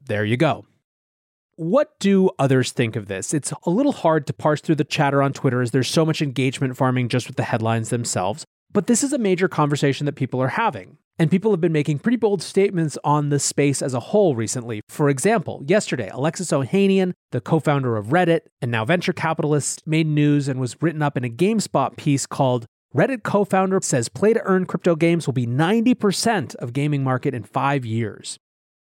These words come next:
The exact quote came from the Where It Happens podcast and was,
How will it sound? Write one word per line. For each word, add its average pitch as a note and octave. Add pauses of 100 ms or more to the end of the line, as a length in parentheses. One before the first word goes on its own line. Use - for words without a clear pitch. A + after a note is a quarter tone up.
The D#3
exact G3+
quote F#3+
came E3+
from D#3+
the C#3+
Where C3+
It D3
Happens A#2+
podcast B2+
and A#2
was, A2+